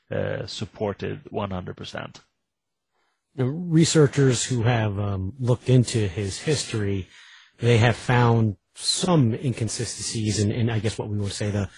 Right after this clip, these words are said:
Speaker 2: the legend and reality of Anton LaVey. You know, for example, he,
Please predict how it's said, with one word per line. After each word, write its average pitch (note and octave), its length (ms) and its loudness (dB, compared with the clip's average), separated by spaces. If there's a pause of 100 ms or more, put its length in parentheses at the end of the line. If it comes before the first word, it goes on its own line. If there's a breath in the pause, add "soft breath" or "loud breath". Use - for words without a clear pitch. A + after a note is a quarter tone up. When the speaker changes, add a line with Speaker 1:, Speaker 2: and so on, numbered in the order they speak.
(220 loud breath)
Speaker 2:
the A2+ 100 0
legend A2 480 4
and G#2 160 4
reality G#2 520 0
of F2+ 100 -8
Anton F#2+ 440 -6
LaVey. F2 440 -6 (360 loud breath)
You G#2 120 0
know, F#2+ 40 2
for A2 180 2
example, G#2+ 460 4
he, G2 160 0